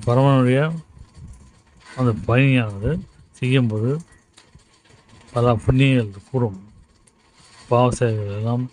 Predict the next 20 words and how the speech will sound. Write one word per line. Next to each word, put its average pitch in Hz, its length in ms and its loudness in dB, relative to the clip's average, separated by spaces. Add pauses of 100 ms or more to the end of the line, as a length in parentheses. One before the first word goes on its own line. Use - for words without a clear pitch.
(140)
அறுபடும் 117 480 0 (640)
என்பது 110 400 -2 (580)
உண்மை. 120 260 -2 (720)
அப்போ 117 300 0
ஜீவகாருண்ய 123 520 2
வர்க்கத்தை 113 340 -2
கையில் 117 320 -2
எடுத்தால் 104 360 -8 (840)
உன்னுடைய 135 400 4
வினை 131 220 0 (100)
கழியும். 113 460 -2 (600)
ஆனால் 123 400 0 (580)
இன்னொரு 135 380 4
வினை 127 220 2 (240)
உனக்கு 120 380 -4 (720)
இருக்குது. 117 500 -4
என்ன 123 200 -2
வினை? 110 240 -8 (840)
நான் 110 280 -6
செய்த 135 220 -2